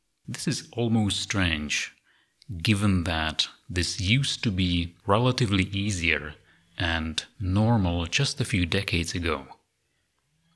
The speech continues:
We all did that. Now it seems much more of a challenge, because we don't have the need to do that. But putting numbers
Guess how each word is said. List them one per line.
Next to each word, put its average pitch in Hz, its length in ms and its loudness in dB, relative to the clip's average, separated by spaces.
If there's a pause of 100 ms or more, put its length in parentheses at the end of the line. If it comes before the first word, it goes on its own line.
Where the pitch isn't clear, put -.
(240)
We 95 180 4
all 120 200 4
did 113 260 0
that. 73 380 -2 (680)
Now 135 280 -2
it 123 100 -4
seems 92 280 -2
much 90 340 -4
more 90 160 0
of 76 120 -6
a 69 60 -10
challenge, 76 720 -4 (640)
because 90 280 0
we 90 220 2
don't 117 680 2 (140)
have 85 240 0
the 85 80 0
need 87 480 0 (120)
to 80 100 -8
do 95 200 0
that. 71 360 -4 (1200)
But 82 320 -6
putting 170 400 2
numbers 101 640 0